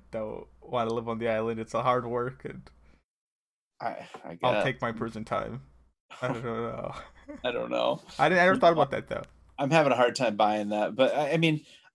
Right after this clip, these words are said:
Speaker 1: Yeah.
Speaker 2: I don't think anybody condemns Jack as not trying to help,
Speaker 1: Mm-hmm.
Speaker 2: right? I think that he's just made the choice that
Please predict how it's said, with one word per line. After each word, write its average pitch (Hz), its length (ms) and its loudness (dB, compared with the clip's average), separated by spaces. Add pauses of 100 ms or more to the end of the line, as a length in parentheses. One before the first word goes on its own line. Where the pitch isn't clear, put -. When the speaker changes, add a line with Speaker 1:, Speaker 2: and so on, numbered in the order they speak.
(160)
Speaker 1:
Yeah. 120 200 -6
Speaker 2:
I 160 60 -2
don't 196 140 -12
think 175 160 -2
anybody 139 300 0
condemns 117 760 0
Jack 113 640 0
as 104 260 -2
not 104 320 -2
trying 107 380 -2
to - 60 -6
help, - 460 0 (520)
Speaker 1:
Mm-hmm. 135 220 -6 (200)
Speaker 2:
right? 104 260 0
I - 80 0
think 120 260 -6
that 113 200 -4
he's 110 360 -12
just - 260 -8
made 104 360 -6
the 113 60 -14
choice 95 540 -8
that 98 200 -4